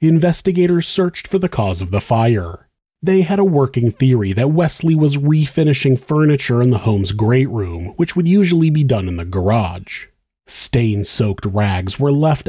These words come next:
under the safety light, which could have lit a slow fuse and would have caused the flames to engulf the timber-framed home.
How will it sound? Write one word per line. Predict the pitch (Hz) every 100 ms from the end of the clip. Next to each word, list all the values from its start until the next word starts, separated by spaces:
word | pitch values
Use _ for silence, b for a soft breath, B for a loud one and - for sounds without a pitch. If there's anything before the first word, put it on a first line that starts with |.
| -
under | 160 160 147
the | 135
safety | 131 151 156 156 104
light, | 95 85 85 - 165
which | 170 -
could | - 185
have | 160
lit | 165 170 165
a |
slow | 139 - 160 151 147
fuse | 131 - 165 135 131 131
and | 139
would | 143
have | 135
caused | - 139 131
the | 127
flames | - 151 143 139 135
to | - 143
engulf | 139 143 135
the | - 135
timber-framed | - 147 147 135 120 85 85 -
home. | 107 113 95 78